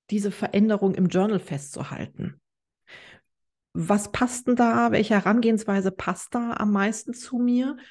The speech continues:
Wie gelingt es mir, mich damit täglich zu verbinden? Und je öfter du dich da am Tag mit verbindest, umso öfter bist du in dieser visionären Energie, in der Energie der Veränderung. Und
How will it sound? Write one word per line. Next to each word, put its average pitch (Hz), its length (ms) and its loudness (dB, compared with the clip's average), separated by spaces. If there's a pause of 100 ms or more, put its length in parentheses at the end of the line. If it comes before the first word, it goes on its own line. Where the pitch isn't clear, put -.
(280)
Wie 185 320 0
gelingt 196 540 4
es - 220 -2
mir, 233 340 4
mich 240 340 0
damit 214 400 0
täglich 208 500 -2
zu - 100 -12
verbinden? 175 680 2
Und 214 160 0
je - 180 -2
öfter - 340 -2
du 156 120 -4
dich 147 180 -8
da 151 160 -6
am 156 120 -4
Tag - 340 -12
mit 170 160 -2
verbindest, 180 720 -4 (300)
umso 180 380 0
öfter 175 320 -2
bist 208 340 -4
du 160 40 0
in 170 100 2
dieser 170 300 0
visionären 160 960 -2 (240)
Energie, 180 880 2 (180)
in 165 80 -4
der 151 120 -4
Energie 160 500 0
der 220 140 2
Veränderung. 208 920 0
Und - 380 -6